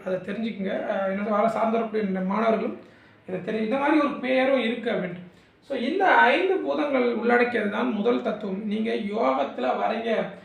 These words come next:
சாதாரண வந்து ஒரு ஆசனம் செஞ்சுட்டு போறது மட்டும் அது யோகம் இல்ல. இதை சார்ந்து நிறைய கலைகள், யோக கலைக்குள்ள நிறைய,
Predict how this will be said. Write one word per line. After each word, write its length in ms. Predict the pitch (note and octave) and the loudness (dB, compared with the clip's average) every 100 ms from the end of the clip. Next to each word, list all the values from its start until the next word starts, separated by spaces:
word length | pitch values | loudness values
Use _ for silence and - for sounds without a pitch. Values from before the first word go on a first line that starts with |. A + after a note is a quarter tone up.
| - - - | -20 -20 -16
சாதாரண 420 | F3+ A3+ A#3+ C4+ C#4 | -2 2 4 6 6
வந்து 160 | C#4 | 6
ஒரு 240 | C4 B3+ B3 | 4 2 4
ஆசனம் 440 | A3 B3 B3+ A#3 | 4 4 0 2
செஞ்சுட்டு 380 | A#3+ A#3+ A#3 G3 | 4 4 0 -2
போறது 260 | G#3+ A3 A3 | 0 0 0
மட்டும் 340 | G#3 G#3 A#3 | -2 -2 -4
அது 400 | A3+ F#3+ F#3 F#3 F#3 | -2 0 0 0 0
யோகம் 380 | G3 A3 A3 | 0 0 0
இல்ல. 340 | F#3+ G3 - - - - _ | 2 2 0 -4 -14 -20 _
இதை 140 | G3+ A3 | -4 0
சார்ந்து 460 | A3 A#3 C4+ C#4 | 4 6 6 4
நிறைய 760 | C4+ G#3+ A3+ C#4 C#4+ D4 C#4+ A#3+ A3 G3 F#3 F3+ F#3 - - - | 0 0 0 0 2 2 4 2 2 0 -2 -4 -8 -12 -18 -20
கலைகள், 440 | - G#3 A3+ A#3 G#3+ | -6 -2 0 0 0
யோக 240 | G#3+ A#3+ | 0 0
கலைக்குள்ள 520 | B3 A3 A3 A3 A#3+ | 0 0 0 0 -2
நிறைய, 640 | A#3 G3 C#4 C#4 A#3 F#3+ | 0 0 0 0 0 0